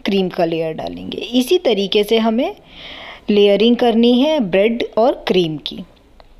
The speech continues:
हमें यहाँ तीन bread का यूज़ हुआ था, एक bread रह गया। तो जितना आपका glass का size है या जिस बर्तन में set कर रहे हो उसका size है, उस हिसाब से bread use करेंगे।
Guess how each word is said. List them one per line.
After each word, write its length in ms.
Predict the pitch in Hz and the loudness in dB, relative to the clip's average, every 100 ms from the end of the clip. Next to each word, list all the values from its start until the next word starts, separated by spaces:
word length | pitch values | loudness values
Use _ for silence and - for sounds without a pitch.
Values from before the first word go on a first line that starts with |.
| - - - - - - _ - - - - - _ - | -20 -20 -20 -20 -20 -20 _ -20 -20 -20 -20 -20 _ -4
हमें 260 | 233 240 285 | 2 4 4
यहाँ 460 | 294 262 269 480 - - | 6 6 4 2 -4 -4
तीन 380 | - 269 302 349 392 190 | 2 4 4 0 -4 -4
bread 300 | 175 196 185 | 0 0 2
का 120 | 214 | 0
यूज़ 360 | 196 190 196 - | 2 2 2 0
हुआ 220 | 214 202 | 0 0
था, 240 | 208 302 508 - _ - | 0 -2 -4 -10 _ 0
एक 240 | 220 214 | 2 2
bread 260 | 196 214 202 | 2 2 2
रह 200 | 190 190 | 2 2
गया। 280 | 202 277 392 - - - - - - - | 0 -2 -4 -8 -20 -20 -20 -20 -20 -2
तो 80 | 208 | -2
जितना 440 | 175 240 - 311 330 | 2 -2 0 0 2
आपका 420 | 294 - 247 240 | 2 0 0 2
glass 360 | 190 180 185 - | 4 4 2 0
का 120 | 240 | 0
size 380 | 240 240 240 226 | 2 2 2 2
है 200 | 254 247 | 4 4
या 160 | 240 208 | 4 2
जिस 220 | 190 185 | 2 0
बर्तन 360 | 175 185 202 196 | 0 0 0 0
में 120 | 202 | 0
set 280 | 202 190 - | 0 -2 0
कर 160 | 208 | 0
रहे 100 | 190 | 2
हो 60 | 202 | 2
उसका 240 | 196 214 | 2 -2
size 320 | 208 233 247 | 0 0 2
है, 40 | 359 | 2
उस 220 | 381 208 | 2 0
हिसाब 280 | 196 196 175 | -4 0 -2
से 160 | - 370 | 0 0
bread 300 | 262 147 - | 0 -2 -4
use 220 | - - | -10 -10
करेंगे। 400 | - - - - | -8 -8 -8 -12